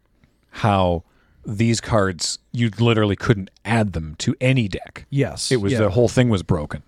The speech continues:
Speaker 2: Yeah.
Speaker 1: And they shut the thing down and did some fixes and p-, put it back online. And
Speaker 2: Okay.
Speaker 1: now you can, but not
Speaker 2: 'Cause
Speaker 1: these versions.
Speaker 2: Well, the information I was <laughs> operating off was from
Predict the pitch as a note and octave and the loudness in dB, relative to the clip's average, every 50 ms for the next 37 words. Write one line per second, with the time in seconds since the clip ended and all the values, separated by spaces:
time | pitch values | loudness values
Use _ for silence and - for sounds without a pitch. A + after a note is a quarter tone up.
0 | _ _ _ - B2+ A2 F2+ - - - - _ _ _ - - _ - C3 A2 | _ _ _ -4 -4 -4 -4 -8 -12 -18 -20 _ _ _ -20 -12 _ -2 0 0
1 | G#2 G2 G2 F#2 E2+ - - - E3 B2+ G2+ F#2+ D#2+ - - - - _ _ _ | 0 0 -2 -4 -6 -8 -8 -2 0 0 0 0 -2 -8 -16 -20 -20 _ _ _
2 | _ _ _ - - _ _ _ _ _ - - - - B2+ A#2 - - - G#2 | _ _ _ -20 -20 _ _ _ _ _ -8 -4 0 2 2 2 0 0 -2 0
3 | - - A2 G2+ G2 G2 F#2+ F#2+ F#2+ F2+ F2+ F2+ E2+ F#2+ F2 - G2 F#2 - G2+ | 0 0 0 2 2 2 2 2 0 0 0 -2 -2 -4 -4 -4 -6 -2 -2 -4
4 | F#2 - - F#2 E2+ F2+ E2+ - - - - - B2 A2+ F2+ G2 F#2 F2 - G2 | -4 -4 -6 -6 -6 -6 -4 -6 -6 -6 -2 0 0 2 2 0 0 0 0 0
5 | F#2 F2+ F#2+ F#2+ F2+ E2+ E2 E2+ - - A2+ G#2 - - A2+ A#2 A#2 A#2 A2+ A2+ | 2 2 2 2 2 0 0 -2 -4 -2 0 2 4 4 4 4 6 6 6 4
6 | G#2+ G#2+ G2 - - - _ _ _ _ _ _ _ _ _ - G2+ G2+ G#2 - | 4 2 -2 -4 -12 -20 _ _ _ _ _ _ _ _ _ -4 -2 -2 -2 -2
7 | _ - - - - C3+ C#3 C#3+ D3 D3+ D#3 D#3+ E3 E3+ F3 F3 E3 - _ _ | _ -6 -2 0 2 2 4 4 4 4 4 2 2 2 0 0 -2 -4 _ _
8 | _ - - - _ _ _ _ _ - A#2 G2 A#2+ A#2 A#2 A#2+ B2 D#3 E3+ D#3 | _ -20 -20 -20 _ _ _ _ _ 0 2 2 2 2 2 4 4 2 0 -2
9 | - _ _ C#3 B2 A#2 B2+ C3 C#3+ D#3 D#3+ D3+ C#3+ D3+ D#3+ E3 E3+ E3+ F3 E3+ | -6 _ _ -8 -2 0 2 2 4 4 2 2 0 -2 0 0 2 2 2 2
10 | E3+ F3 F3+ F3+ F3+ F3+ E3+ E3 D3+ D3+ D#3+ F3 F3+ F3+ F3+ F3+ E3 E3+ F3 F3 | 4 4 4 4 4 4 4 4 2 2 2 2 2 2 2 0 0 0 2 2
11 | D#3+ - E3 D#3+ D3+ D#3 D3+ C#3 - - - - - F3+ - D3 B2+ - - D#3 | 2 2 2 2 4 4 2 2 0 -2 0 0 0 0 0 -2 -2 -2 -2 -2
12 | D3+ D3 C#3+ C#3+ C#3+ C3+ C3 C3+ B2+ - - C3+ C3+ C3+ C3 B2 - - A2 - | 0 0 0 0 0 0 0 0 -2 -2 -2 0 2 2 2 0 -2 -6 -6 -4
13 | C#3 C3 B2 A#2 A2 A2+ A2+ | -2 0 0 0 -2 -4 -6